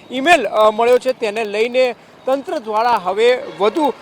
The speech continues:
સઘન ચેકિંગ કરવામાં આવી રહ્યું છે. કહી શકાય કે વડાપ્રધાન નરેન્દ્ર મોદી પણ આવતીકાલે જ્યારે,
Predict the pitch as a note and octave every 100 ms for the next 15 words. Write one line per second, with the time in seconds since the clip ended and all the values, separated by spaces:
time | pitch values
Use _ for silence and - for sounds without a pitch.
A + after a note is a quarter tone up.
0 | - - B3+ B3 D#4 B3+ A3 A#3 A3+ A3+
1 | G#3 G#3 G#3+ A3 F#3+ F3+ G#3 G3+ G#3 B3+
2 | C4 B3 A#3 A3+ G#3 G#3+ B3 G#3+ D#3 F3
3 | F#3+ G3+ A#3+ A3 G#3+ G#3 G3+ F#3+ G3+ A#3+
4 | A#3+ B3+ - F3+ F#3+ - G#3 G3+ A#3+ G#3
5 | G#3 G3 A3+